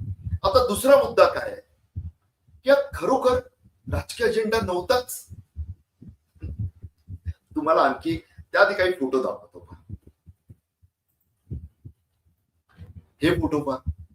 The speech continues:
आता पुढचा फोटो हा खूपच महत्वाचा संदेश देणार आहे.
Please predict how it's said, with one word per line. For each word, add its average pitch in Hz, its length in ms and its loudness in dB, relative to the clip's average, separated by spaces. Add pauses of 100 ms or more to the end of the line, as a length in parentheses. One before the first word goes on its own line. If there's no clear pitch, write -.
(880)
आता - 160 -6 (400)
पुढचा 262 300 4 (100)
फोटो - 280 -4 (680)
हा - 60 2 (200)
खूपच - 680 -2 (120)
महत्वाचा 160 640 4
संदेश 143 580 0
देणार 113 280 -4
आहे. - 160 -14